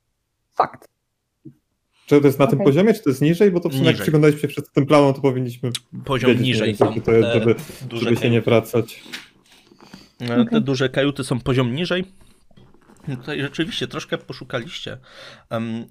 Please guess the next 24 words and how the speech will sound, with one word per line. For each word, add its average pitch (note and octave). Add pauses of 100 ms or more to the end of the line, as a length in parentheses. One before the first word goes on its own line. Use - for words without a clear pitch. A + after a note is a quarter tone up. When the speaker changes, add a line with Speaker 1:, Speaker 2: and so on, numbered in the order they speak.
Speaker 3:
i C#3
znaleźliście A#2
kajutę, A2+ (140)
y, A#2
kajutę B2+
kapitańską. G#2+ (600)
Mm. A2+ (2750)
I E3+
wiecie F#3+
co? G3 (100)
Ja F3
myślę, G3
że F3
zrobimy E3
sobie D3+
tutaj B2+
przerwę. G2+ (1300)
Ja C#3+
myślę, F3
że D#3
zrobimy C#3+
sobie C3
tutaj, B2+
e, A#2